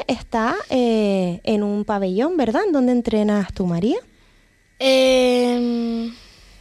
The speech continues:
Speaker 1: El pabellón se llama Francisco Melián, el Francisco Melián, y, mm,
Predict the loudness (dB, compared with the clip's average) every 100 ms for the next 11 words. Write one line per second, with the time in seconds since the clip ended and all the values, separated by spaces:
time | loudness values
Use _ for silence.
0 | -6 -6 -4 -6 -6 -8 -8 -6 -6 -4
1 | 0 2 0 2 0 -2 -2 -2 -2 -16
2 | -20 -4 -2 0 0 0 -2 -6 _ _
3 | _ _ -20 -8 -2 0 0 -4 -6 -6
4 | -4 -2 -2 -2 -4 -10 -20 -20 -2 2
5 | 4 4 2 2 2 2 0 0 -2